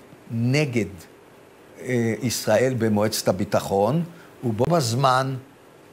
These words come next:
מספר התושבים היהודים ביהודה ושומרון עלה ממאתיים שמונים אלף לארבע מאות שישים אלף. זאת אומרת,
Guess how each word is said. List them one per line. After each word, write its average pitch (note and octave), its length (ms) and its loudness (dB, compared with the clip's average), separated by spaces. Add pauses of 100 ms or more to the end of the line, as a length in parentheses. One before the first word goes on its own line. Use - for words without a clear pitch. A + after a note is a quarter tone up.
(260)
מספר D3+ 640 0
התושבים A#2 1000 0
היהודים G#2+ 760 2
ביהודה G#2+ 440 2
ושומרון A2 680 0
עלה A#2 460 4
ממאתיים B2 560 -2
שמונים A#2+ 600 -2
אלף C#3+ 340 -2 (600)
לארבע G#2 400 0
מאות G#2+ 240 -6
שישים F#2+ 440 -4
אלף. - 400 -14 (840)
זאת F#2+ 160 -6
אומרת, C#3+ 420 2